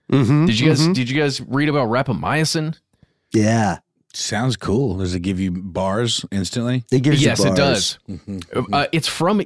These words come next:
Speaker 2: Easter Island, specifically from the soil in Easter Island. And there's a bacterium,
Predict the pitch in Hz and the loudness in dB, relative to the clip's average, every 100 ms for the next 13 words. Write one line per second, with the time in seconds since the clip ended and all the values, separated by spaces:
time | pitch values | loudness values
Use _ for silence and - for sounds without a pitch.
0 | - 185 180 175 139 151 143 85 - - | 0 0 0 0 0 0 0 -2 -8 -6
1 | - - 147 - - 180 180 139 101 - | -6 -2 -2 0 0 0 -2 -2 -4 -4
2 | - - 131 127 113 - 135 143 151 156 | -10 -2 0 2 0 -2 0 0 0 -2
3 | 151 120 117 131 139 - 120 113 123 123 | -2 -2 -4 -2 -2 0 -2 0 0 0
4 | 82 64 - - 117 113 117 117 101 120 | -2 -8 -8 -2 2 2 2 0 0 -2
5 | - - 151 160 131 95 76 | -4 -2 0 2 0 -2 -6